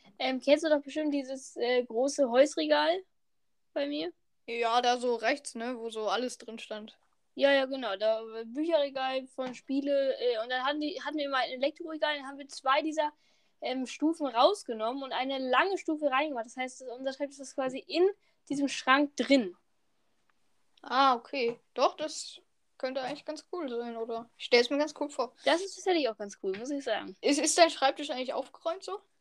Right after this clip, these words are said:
Speaker 1: Äh, absolut nicht, nein.
Speaker 2: <laughs> Okay, sehr gut.
Speaker 1: <laughs>
Speaker 2: Bei, bei mir auch gar nicht. Ähm, gut, dann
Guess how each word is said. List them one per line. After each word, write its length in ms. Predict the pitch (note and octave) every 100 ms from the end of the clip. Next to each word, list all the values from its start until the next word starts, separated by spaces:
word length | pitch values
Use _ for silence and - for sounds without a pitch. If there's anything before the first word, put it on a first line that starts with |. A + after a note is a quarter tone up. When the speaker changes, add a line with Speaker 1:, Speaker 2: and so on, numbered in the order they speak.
| _ - _ _
Speaker 1:
Äh, 160 | C4+ C#4
absolut 440 | D4+ E4 - C#4+
nicht, 220 | B3 G#3
nein. 300 | G3+ G3 F#3 - -
Speaker 2:
<laughs> 300 | D4 G4 E4
Okay, 320 | C4 G#3+ B3
sehr 200 | B3 A3+
gut. 160 | A#3 A3+ - - - -
Speaker 1:
<laughs> 520 | B3+ B3+ A3+ A3 G#3+
Speaker 2:
Bei, 140 | B3 A#3+
bei 160 | B3
mir 160 | B3 A3+
auch 80 | -
gar 160 | - F#3
nicht. 160 | - -
Ähm, 500 | C4 D4 D4 D#4 - _ _ - - _ _ -
gut, 920 | B3 A#3+ D#4+ F#4 F4+ E4 C4+ A#3+ - -
dann 280 | C4 C#4